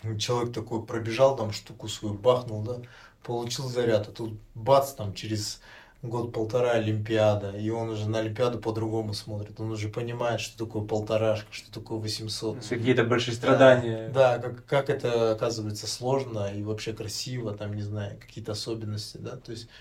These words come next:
Speaker 1: всё по-своему в разных направлениях. Вот именно массовый спорт, я считаю, что мотомарафон в этом плане, э, именно и работает.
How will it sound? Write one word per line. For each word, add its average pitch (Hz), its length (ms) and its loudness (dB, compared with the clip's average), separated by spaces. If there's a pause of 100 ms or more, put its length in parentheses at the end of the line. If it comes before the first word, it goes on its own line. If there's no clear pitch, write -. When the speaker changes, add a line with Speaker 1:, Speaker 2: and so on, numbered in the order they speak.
(220)
Speaker 1:
всё - 200 0
по-своему 139 800 4
в 113 80 -8
разных 120 380 0
направлениях. 107 720 -6
Вот - 140 -16
именно 120 240 -4
массовый 147 440 -2
спорт, 123 320 -6 (100)
я 123 80 -12
считаю, 117 340 -4
что 113 320 -8 (440)
мотомарафон 127 840 -2
в 123 100 -2
этом 123 380 -6
плане, 113 560 -6 (240)
э, - 60 -20 (680)
именно 113 380 -10
и 110 160 -10
работает. - 400 -16